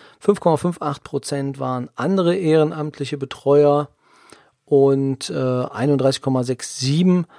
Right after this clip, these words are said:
waren selbstständige Berufsbetreuer. Das heißt also, ein Drittel, knapp ein Drittel sind selbstständige Berufsbetreuer,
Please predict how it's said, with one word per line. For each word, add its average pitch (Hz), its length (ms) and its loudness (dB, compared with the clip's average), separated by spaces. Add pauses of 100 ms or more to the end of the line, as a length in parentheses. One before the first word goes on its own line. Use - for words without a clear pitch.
(180)
waren 131 220 0
selbstständige 135 600 2
Berufsbetreuer. 147 640 -2
Das 127 160 -4
heißt 135 240 0
also, 127 280 -6 (840)
ein 160 380 2 (520)
Drittel, 185 760 4
knapp 156 380 0
ein 135 240 0
Drittel 139 420 -2
sind 131 300 -6
selbstständige 139 720 0 (320)
Berufsbetreuer, 151 960 2